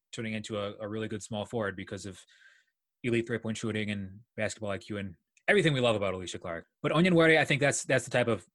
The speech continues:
archetype she should strive to be. Uh, like I said, she's got the, she's got the ball skills, she's got the fluidity, uh, moving with or without the basketball. She's got the effort, you know, she's got the strength. It's all about,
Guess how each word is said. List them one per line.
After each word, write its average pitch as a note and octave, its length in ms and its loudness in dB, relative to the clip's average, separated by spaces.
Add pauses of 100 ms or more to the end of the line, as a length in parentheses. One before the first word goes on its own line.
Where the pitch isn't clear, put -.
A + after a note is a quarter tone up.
archetype A#2 400 0
she A#2 100 -4
should G#2 240 -8 (180)
strive G2 340 -4
to A#2+ 80 -8
be. A#2 360 -4
Uh, F2 320 -6 (920)
like B2 200 0
I C3+ 60 2
said, B2+ 300 2
she's A#2+ 180 -2
got C3 300 0
the, C3 400 2
she's B2 160 -6
got D3+ 160 2
the C#3+ 60 -2
ball C#3 200 6
skills, C#3 340 2
she's A2+ 200 -4
got B2+ 260 0
the B2 460 0
fluidity, A#2+ 840 -2 (260)
uh, G2+ 180 -8
moving G#2+ 280 -2
with A2 200 -2
or A#2 40 -4
without A2 220 -4
the G2 80 -8
basketball. G#2 720 -2 (320)
She's A2 160 -8
got C3 160 2
the G#2+ 120 -6
effort, B2+ 380 -2 (320)
you A#2+ 80 -12
know, G#2+ 160 -6
she's G#2 220 -10
got G#2+ 160 -4
the A2 80 -8
strength. A#2+ 440 -2
It's A2+ 180 -8
all A2 140 2
about, G#2+ 360 4